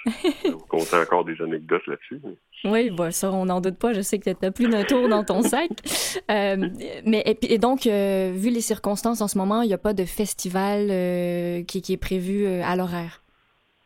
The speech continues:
Speaker 2: Euh, ben là, dans mon cas, euh, là, j'ai, ça commence à repartir les écoles. Euh, j'ai des, euh, j'ai, j'ai quelques contrats dans des écoles de prévues, mais, euh, sinon, euh, il y a quelqu'un qui m'a approché pour une date,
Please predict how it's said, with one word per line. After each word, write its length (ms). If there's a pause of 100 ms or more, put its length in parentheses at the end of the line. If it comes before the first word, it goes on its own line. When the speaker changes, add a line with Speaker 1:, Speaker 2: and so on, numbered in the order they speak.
(180)
Speaker 2:
Euh, 580
ben 320
là, 200
dans 160
mon 160 (120)
cas, 80
euh, 480
là, 180
j'ai, 540
ça 100
commence 340
à 60
repartir 420
les 180
écoles. 380 (640)
Euh, 460
j'ai 120
des, 240
euh, 300
j'ai, 360
j'ai 260
quelques 320
contrats 300
dans 160
des 200
écoles 260
de 80
prévues, 540 (540)
mais, 200
euh, 480 (1120)
sinon, 380
euh, 160
il 60
y 20
a 40
quelqu'un 220
qui 100
m'a 100
approché 320
pour 220
une 140
date, 220